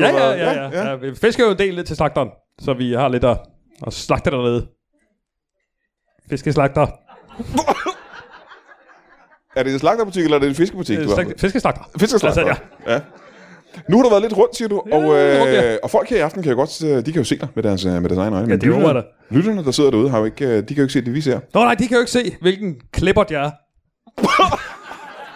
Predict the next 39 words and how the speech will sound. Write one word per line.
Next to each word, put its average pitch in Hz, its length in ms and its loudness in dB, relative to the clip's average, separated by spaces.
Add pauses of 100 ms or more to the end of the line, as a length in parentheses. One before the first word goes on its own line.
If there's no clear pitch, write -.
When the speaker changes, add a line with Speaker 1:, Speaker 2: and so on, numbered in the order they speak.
(800)
Speaker 2:
Ja, 117 60 2
det 196 180 2
er 180 40 6
rigtigt. 208 220 0
Du 196 80 0
er 180 220 6
nemlig 180 340 0
en, 151 180 0
en 143 100 -4
forrygende 170 560 0
stor 131 240 2
mand. 110 200 0
Speaker 1:
Ja, 175 60 2
Speaker 2:
Er 175 40 4
det - 40 2
Speaker 1:
det 214 80 4
vil 202 60 6
Speaker 2:
ikke 165 100 0
Speaker 1:
sige, 170 140 -6
Speaker 2:
rigtigt? 190 200 2
Speaker 1:
det 185 80 0
er 180 40 0
vand 196 140 0
og 180 60 0
beton. 160 240 2
Hundrede 202 220 2
og - 40 -2
tres - 240 -4
kilo 175 180 -2
muskler. 185 300 0 (1040)
Speaker 2:
Og 147 60 -2
det 196 100 4
er 208 60 -2
rene 247 140 2
muskler, 226 200 0
simpelthen? 180 260 2
Speaker 1:
Ja, 170 120 0
fuldstændig. 135 400 -2
Speaker 2:
Hold 143 200 0